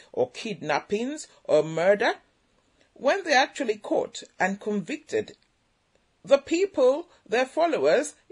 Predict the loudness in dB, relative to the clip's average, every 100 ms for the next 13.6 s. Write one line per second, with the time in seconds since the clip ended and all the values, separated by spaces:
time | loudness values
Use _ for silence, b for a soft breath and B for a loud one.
0 | 0 0 0 -4 -6 -2 0 0 0 0
1 | -2 b b b b b _ _ _ _
2 | -6 -4 0 -2 0 -2 2 2 0 -4
3 | -2 4 4 2 -4 -4 0 0 2 0
4 | 0 0 -2 0 0 0 -2 0 -2 -2
5 | -4 -2 0 0 2 2 2 0 -2 -2
6 | -2 -2 0 0 0 -6 -8 -8 -8 -4
7 | -4 0 0 0 -4 -10 B B B B
8 | B B B -4 -4 2 2 2 0 0
9 | 0 -4 -6 0 2 2 4 2 2 -2
10 | -2 -2 -4 -10 -18 b b b 2 2
11 | 4 0 0 -2 0 2 2 0 -8 -12
12 | B B B B _ -4 -2 -2 -2 -4
13 | -8 -6 -6 -6 -10